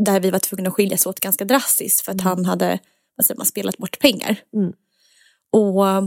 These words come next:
Speaker 1: och vårt förhållande slets upp då. Och efter det så återhämtade jag mig nog aldrig riktigt.
Speaker 2: Nej.
Speaker 1: Och jag blev nog deprimerad så att jag nästan varit det nästan i, vad kan det ha varit, ett och ett halvt år.
Speaker 2: Mm.
Speaker 1: Eh, och då så åt jag väldigt mycket Oxascan under den här tiden och framförallt under förra hösten. Och det,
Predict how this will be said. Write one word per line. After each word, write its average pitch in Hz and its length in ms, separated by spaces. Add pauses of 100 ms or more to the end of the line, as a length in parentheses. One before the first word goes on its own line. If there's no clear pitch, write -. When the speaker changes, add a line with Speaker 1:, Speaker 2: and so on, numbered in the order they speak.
(120)
Speaker 1:
och 202 200
vårt 214 220
förhållande 202 440
slets - 600
upp - 220 (100)
då. - 160
Och 196 180
efter 202 240
det 247 200
så 233 180
återhämtade 226 760
jag - 140
mig - 100
nog - 80
aldrig - 320
riktigt. - 520 (260)
Speaker 2:
Nej. 175 380 (220)
Speaker 1:
Och 226 60
jag 226 140
blev 247 220
nog 214 160
deprimerad 196 540
så - 80
att 214 100
jag 226 80
nästan 214 300
varit 220 300
det 196 120
nästan 196 300
i, 190 220 (100)
vad 214 100
kan - 60
det 208 60
ha 190 60
varit, 196 100
ett 208 140
och 208 60
ett - 40
halvt 196 240
år. 233 280
Speaker 2:
Mm. 185 340 (640)
Speaker 1:
Eh, 202 260 (760)
och 220 180
då 277 240
så 247 180
åt 269 220
jag 208 80
väldigt 185 140
mycket 196 200
Oxascan 190 540
under 185 160
den 180 140
här 185 80
tiden 180 380
och 175 60
framförallt 185 440
under 180 140
förra 185 260
hösten. 202 420
Och 202 160
det, 208 380